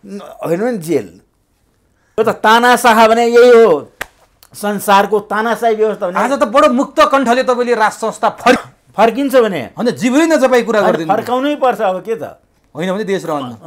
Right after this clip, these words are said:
Speaker 1: रे-, देश रहँदैन अब।
Speaker 2: गजबको कुरा गर्नुभयो आज। केही
Speaker 1: यो त,
Speaker 2: त्यस्तो
Speaker 1: यो त
Speaker 2: सूचना,
Speaker 1: तानाशाही
Speaker 2: केही त्यस्तो
Speaker 1: व्यवस्था,
Speaker 2: सूचना
Speaker 1: यसलाई
Speaker 2: पाउनु भएको छ
Speaker 1: हेर्नु,
Speaker 2: खेमराज सेनाईले?
Speaker 1: सुन्नुहोस् न, यो त तानाशाही व्यवस्था भने यही हो।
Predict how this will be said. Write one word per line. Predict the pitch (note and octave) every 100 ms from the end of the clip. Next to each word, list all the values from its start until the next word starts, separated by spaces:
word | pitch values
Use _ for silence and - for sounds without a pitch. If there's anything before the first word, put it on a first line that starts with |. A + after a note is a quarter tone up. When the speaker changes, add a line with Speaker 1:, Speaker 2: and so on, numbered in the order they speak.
| E3 D3
Speaker 1:
रे-, | F3+ A3
देश | E3 A3+ -
रहँदैन | G#3+ F#3+ F3 C3
अब। | F#2 -
Speaker 2:
गजबको | D3+ F#3 G3+
कुरा | G#3 A3+
गर्नुभयो | A3+ A3 G#3+
आज। | G3+ F#3 _ -
केही | A3
Speaker 1:
यो | A#3
त, |
Speaker 2:
त्यस्तो | B3+
Speaker 1:
यो | A#3
त |
Speaker 2:
सूचना, | A3 G#3+
Speaker 1:
तानाशाही | A#3 B3 - B3+
Speaker 2:
केही | C4
त्यस्तो | B3+
Speaker 1:
व्यवस्था, | A#3+ G#3+ A#3
Speaker 2:
सूचना | A#3
Speaker 1:
यसलाई | B3+
Speaker 2:
पाउनु | B3 A#3+
भएको | B3+
छ | A#3
Speaker 1:
हेर्नु, | A3+ A3
Speaker 2:
खेमराज | G#3+ A3
सेनाईले? | G#3+ G#3 G3
Speaker 1:
सुन्नुहोस् | G#3+ A3+
न, | G#3
यो | G#3+
त | G#3
तानाशाही | - A3 A#3 B3 A#3 A#3+
व्यवस्था | A3+ A#3 G#3+ A3
भने | G#3 A3
यही | A3+
हो। | G#3+ D3+ A2+ -